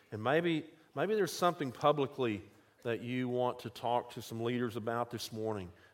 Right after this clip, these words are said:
and have prayer time or to be baptized and to have that gift of His Holy Spirit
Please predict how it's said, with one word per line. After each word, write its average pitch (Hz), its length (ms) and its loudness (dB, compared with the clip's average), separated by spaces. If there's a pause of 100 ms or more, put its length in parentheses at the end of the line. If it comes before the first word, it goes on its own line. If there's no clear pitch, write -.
(120)
and 98 220 -10
have 110 300 -8
prayer 127 480 2 (360)
time 101 500 0
or 98 280 -6 (200)
to - 80 -10
be 123 120 -2
baptized 117 960 2 (1080)
and 104 100 -10
to 104 100 -8
have 123 320 0
that 113 240 2
gift 123 420 4
of 110 120 -4
His 123 300 -2
Holy 127 320 -2
Spirit 113 500 -4